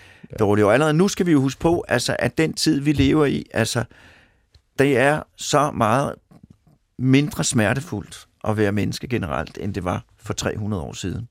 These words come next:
Speaker 1: Vi har nogle helt andre problemer nu om dagen.
Speaker 2: Og fuldstændig andet. Der fik man ondt i tænder som toårig, og det varede ved, indtil man døde i en ung alder.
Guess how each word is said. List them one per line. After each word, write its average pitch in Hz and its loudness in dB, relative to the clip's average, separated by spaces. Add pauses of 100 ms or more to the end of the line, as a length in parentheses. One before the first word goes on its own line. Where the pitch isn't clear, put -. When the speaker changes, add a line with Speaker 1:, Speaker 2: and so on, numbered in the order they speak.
(160)
Speaker 1:
Vi 107 0
har 113 6
nogle 104 4
helt 123 6
andre 104 4
problemer 95 0
nu 90 2
om 90 0
dagen. 87 0
Speaker 2:
Og 92 -8
fuldstændig 120 -6
andet. - -6
Der 147 -4
fik 139 -2
man 139 0
ondt 147 -4
i 135 -8
tænder 107 -2
som 127 -6
toårig, 101 -4
og 87 -2
det 127 -2
varede 120 2
ved, 120 2
indtil 127 -2
man 120 -2
døde 123 2
i - 2
en 120 0
ung 90 -2
alder. 65 -6